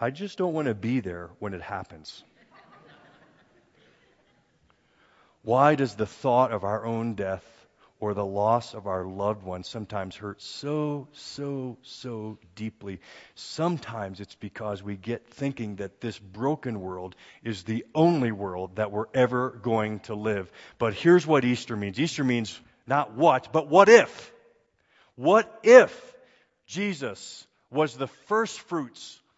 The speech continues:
for everyone who's died? That is, if there's one tomb empty and it's his, what does that mean for all the rest of the tombs who followed him? He's first, we follow. What if Jesus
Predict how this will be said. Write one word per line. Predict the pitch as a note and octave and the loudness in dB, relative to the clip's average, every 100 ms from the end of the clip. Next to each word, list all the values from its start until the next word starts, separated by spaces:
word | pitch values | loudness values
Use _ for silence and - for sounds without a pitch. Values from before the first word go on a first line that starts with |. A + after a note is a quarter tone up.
| - | -6
for | D#3 E3 | -6 -4
everyone | G3 A#3 A#3 G#3 F#3+ D#3 | 4 4 4 2 2 2
who's | E3 C3+ | -2 -2
died? | D#3+ D3 C3 | 0 2 2
That | D3 D3 | 0 0
is, | D3+ | -4
if | C#3+ - | -6 -6
there's | D#3 A#2+ | -8 -8
one | C3 F#3 B3 B3 | -4 2 2 0
tomb | A3+ A3+ F#3+ | -4 -2 0
empty | F#3 D#3 D3 | -2 -2 -4
and | D3 | -4
it's | C#3 | -4
his, | F#3 F3+ C#3+ - - - - | -2 -2 -2 -10 -20 -20 -2
what | D#3+ B3+ | 6 6
does | C4 | 6
that | A3+ A3 | 4 4
mean | A3 G#3+ | 2 0
for | G#3 | 2
all | G#3 A#3+ B3 A#3+ | 6 10 10 8
the | A3+ | 6
rest | A#3 G#3 A3 | 4 2 -4
of | |
the | F3 | -6
tombs | - F3+ D#3 C3 | -4 -2 -2 -4
who | C#3+ | -10
followed | - D3 B2+ A#2+ | -6 -2 -2 -4
him? | G2+ G2 F2+ _ _ _ _ | -10 -14 -16 _ _ _ _
He's | F#3 A3 G#3+ F#3 - | -2 -2 -2 -6 -8
first, | G3 G#3 G#3 - | 0 2 2 -2
we | B2+ G3+ A3 G#3+ | -4 0 2 0
follow. | - F3+ E3+ D3 G#2+ - - - | 0 4 6 6 2 -6 -20 -4
What | C#3+ A#3 B3 - - - | 6 6 6 -4 -20 2
if | G#3 A3+ - - - - _ _ _ _ _ _ | 10 10 8 -2 -20 -20 _ _ _ _ _ _
Jesus | - A3 B3 D#3 G2 - - | -2 2 2 0 -10 -14 -20